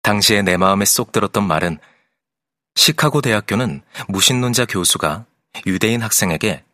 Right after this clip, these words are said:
성 토마스 아퀴나스를 가르치는 침례교 학교다 였다. 학생들은 "실제로는 효과가 있지만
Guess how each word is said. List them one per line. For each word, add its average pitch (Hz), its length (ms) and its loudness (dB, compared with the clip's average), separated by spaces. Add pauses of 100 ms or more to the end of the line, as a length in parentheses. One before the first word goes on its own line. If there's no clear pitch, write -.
(400)
성 147 320 0
토마스 - 420 0
아퀴나스를 104 640 0
가르치는 98 580 -2 (120)
침례교 98 520 -2
학교다 80 600 -4
였다. - 400 -6 (1800)
학생들은 120 680 0 (680)
"실제로는 143 640 2
효과가 131 400 0
있지만 95 560 -2